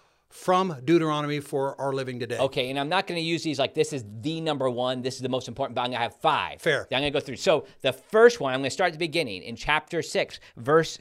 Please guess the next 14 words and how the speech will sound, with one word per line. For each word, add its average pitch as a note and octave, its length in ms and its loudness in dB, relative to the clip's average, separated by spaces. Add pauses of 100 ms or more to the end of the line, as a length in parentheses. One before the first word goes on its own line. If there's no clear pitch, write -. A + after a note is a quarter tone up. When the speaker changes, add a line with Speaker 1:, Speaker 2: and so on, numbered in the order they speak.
Speaker 2:
twenty-three. E3 680 -2 (120)
It C3 80 -14
says, C3+ 220 0
"But D3 560 8 (260)
he A3+ 240 2
brought G3 540 8
us G3+ 340 4 (100)
out D3 460 4
from D3 280 2
there A#2 440 6 (300)
to A#2 120 2
bring C3 480 0
us G#3 200 4
in F#2+ 400 -2